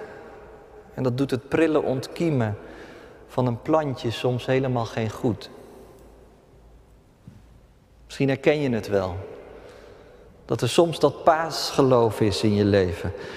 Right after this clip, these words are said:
De diepe overtuiging dat God in Christus heel dichtbij is gekomen.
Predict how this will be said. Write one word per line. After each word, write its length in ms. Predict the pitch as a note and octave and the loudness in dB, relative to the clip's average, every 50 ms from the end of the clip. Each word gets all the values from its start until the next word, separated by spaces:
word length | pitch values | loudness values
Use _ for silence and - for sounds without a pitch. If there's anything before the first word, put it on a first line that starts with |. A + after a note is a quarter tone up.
| - - - | -14 -8 2
De 160 | - C3+ B2 | 4 4 6
diepe 340 | A#2+ E3 G3 G3 - G3 - | 6 6 4 4 4 2 4
overtuiging 800 | - D#3 D#3 D3+ - D3+ - - E3 E3 E3 D#3 - C#3+ C3 C3 | 4 4 2 2 0 -4 4 6 6 6 6 4 0 0 2 4
dat 160 | B2+ B2+ - | 4 4 2
God 300 | - - F#3+ F#3 - - | 4 4 4 4 4 2
in 160 | - D3 C#3 - | 0 0 0 0
Christus 560 | - - E3+ F#3+ F#3 - - - D3+ C3 - | 2 4 4 4 2 0 -4 -2 -4 -4 -2
heel 360 | - C#3 D#3 F3 F#3+ G3+ G3+ G3 | -2 2 4 4 6 6 4 4
dichtbij 560 | - F3 E3 - - C3+ B2 C#3 D3+ E3 D#3+ | 2 0 0 0 0 2 2 4 4 4 0
is 260 | - - B2 A#2+ - | 0 0 -2 -2 -2
gekomen. 580 | - C3+ A#2+ - - A#2+ G2+ G2 F#2 F2 F2 | -2 -2 -2 2 2 4 4 4 0 -2 -4